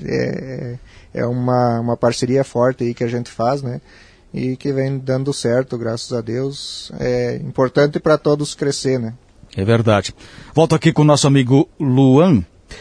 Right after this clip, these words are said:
Speaker 2: aliás, Lucas, né? Lucas, esse suporte que vocês têm aqui na propriedade, né? Porque vocês sabem, né, de que hoje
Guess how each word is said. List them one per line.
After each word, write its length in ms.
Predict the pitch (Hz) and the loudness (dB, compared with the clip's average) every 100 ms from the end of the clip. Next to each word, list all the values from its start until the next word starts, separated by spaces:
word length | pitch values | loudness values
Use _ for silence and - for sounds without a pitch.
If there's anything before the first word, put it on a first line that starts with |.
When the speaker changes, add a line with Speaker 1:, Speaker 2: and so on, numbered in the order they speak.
| - | -6
Speaker 2:
aliás, 220 | - 135 113 | 0 2 4
Lucas, 480 | 127 208 - 107 | 4 2 2 0
né? 220 | 90 120 127 | 0 0 0
Lucas, 480 | 117 208 156 117 - - - - - - | 2 2 4 0 -2 -10 -18 -20 -20 -2
esse 260 | 226 226 220 | 2 4 4
suporte 640 | - 185 - 143 143 - | 4 2 4 4 4 -2
que 80 | 127 | -4
vocês 240 | 117 120 | -4 -2
têm 120 | 135 | 0
aqui 120 | 123 120 | 0 0
na 80 | |
propriedade, 720 | 110 113 110 95 101 127 147 104 | 0 -2 -2 0 2 2 2 2
né? 140 | 113 | 0
Porque 640 | - - - 131 120 104 87 | -2 -4 2 4 4 2 -2
vocês 220 | - 147 | -2 -2
sabem, 300 | - 185 175 | 0 0 2
né, 100 | 131 | 2
de 140 | 123 | 0
que 120 | 123 139 | -2 0
hoje 360 | 151 202 196 | 0 0 -4